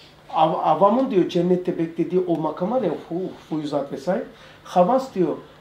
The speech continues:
"onun beklediği cenneti dünyada yaşar," diyor. Rabbini memnun eden nefis tabii. Öyle langur lungur yaşayan değil tabii.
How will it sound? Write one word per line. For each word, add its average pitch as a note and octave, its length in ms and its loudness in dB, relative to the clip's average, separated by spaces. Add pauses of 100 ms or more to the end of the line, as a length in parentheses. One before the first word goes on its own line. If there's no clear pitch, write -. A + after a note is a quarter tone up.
"onun G3+ 260 2
beklediği D#3+ 420 -2
cenneti F3+ 500 -2
dünyada F#3 600 2 (180)
yaşar," D#3 380 -2 (140)
diyor. A#2 120 -16 (560)
Rabbini D#3+ 640 -2 (420)
memnun D3 320 0
eden E3 280 2
nefis - 320 -14
tabii. - 840 -18
Öyle C3+ 180 -4
langur D3 260 0
lungur C#3+ 260 -2
yaşayan C#3 380 -6
değil A3 180 -8
tabii. F3 220 -8